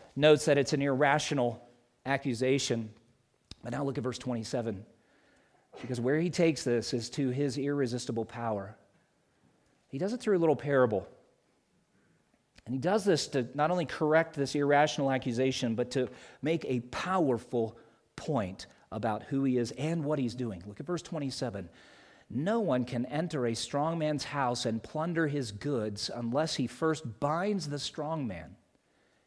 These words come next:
Then indeed he may plunder his house." So our question is, who's the strong man? Well, I don't think you have to read through this or stare at it for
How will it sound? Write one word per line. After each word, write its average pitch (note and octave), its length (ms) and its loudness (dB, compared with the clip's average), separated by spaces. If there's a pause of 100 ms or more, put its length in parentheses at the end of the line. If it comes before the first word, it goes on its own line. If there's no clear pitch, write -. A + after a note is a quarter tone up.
(240)
Then C#3 200 -2
indeed C3+ 340 0
he B2+ 140 -2
may B2 160 -2
plunder D#3+ 460 -6
his F#2 220 -12
house." - 480 -14 (2000)
So - 120 -8
our A#2+ 60 -4
question E3+ 340 -4
is, B2+ 100 -4
who's D3+ 200 -4
the C3 80 -8
strong D#3 320 -8
man? - 200 -16 (2250)
Well, C#3+ 160 -2
I D#3+ 60 2
don't F#3+ 140 -2
think E3+ 160 0
you - 20 6
have D3+ 80 2
to D3 80 2
read C#3 260 2
through D#3+ 220 4
this B2+ 240 4
or B2 80 0
stare D#3+ 300 2
at A#2+ 60 0
it - 20 -6
for C3 80 -4